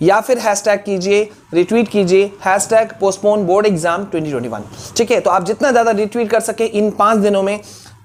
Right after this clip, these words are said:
इकतीस दिसंबर से पहले पहले तक जरूर करो। और कोई प्रेशर लेने की जरूरत नहीं है यार, हम लगातार आपके साथ बने हुए हैं, टेंशन किस बात का? प्रेशर किस बात का, ठीक है। खुश रहो, अच्छे से रहो, और हम लोग बने हुए हैं, इसलिए कोई टेंशन वैसे भी नहीं है, साथ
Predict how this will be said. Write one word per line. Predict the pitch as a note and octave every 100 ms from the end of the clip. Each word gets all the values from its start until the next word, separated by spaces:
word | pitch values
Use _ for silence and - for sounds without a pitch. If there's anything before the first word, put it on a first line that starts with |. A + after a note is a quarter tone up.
| -
इकतीस | G#3 B3+ A#3+
दिसंबर | G3+ G#3 G3 F#3+
से |
पहले | F#3 F3+ F3
पहले | F3
तक | F3 F#3
जरूर | C#3 E3 G#3+
करो। | G#3+ A#3
और | A#3+ A#3
कोई | C4 - G4
प्रेशर | G4+ C4 B3 A3
लेने | G#3+
की | G3
जरूरत | F#3 F#3
नहीं | F3 F3
है |
यार, | F3 G#3+
हम | G3+ G#3
लगातार | F3+ F#3+ A3+ A3+
आपके | G3+
साथ | G3+ F#3+
बने | F#3 F#3+
हुए | F#3+
हैं, | G3 G#3+ G#3+ - - -
टेंशन | G#3+ G#3+ B3+
किस | B3 A#3
बात | F#3 C#3+
का? | - - _ _ _ _ - - -
प्रेशर | F3+ F3+ A#3
किस | G3 G#3+
बात | E3 C3+ -
का, | G#2 - - - -
ठीक | A#3+ D4
है। | E4 - - -
खुश | D#4 D4
रहो, | B3+ C#4
अच्छे | C4+ A3 C#4+
से | C4+
रहो, | B3+ B3+ C4+ C4+ - -
और | G#3 C4+ C#4+ -
हम | A3 A#3
लोग | D4
बने | G#3+ A#3+
हुए | C#4
हैं, | C4 B3+ B3 -
इसलिए | G#3 A3+
कोई | A#3
टेंशन | A3 G#3+ G3+ G#3
वैसे | F3 A3
भी | A3+
नहीं | A3 G#3
है, | G3+ F#3+ - _
साथ | - - G#3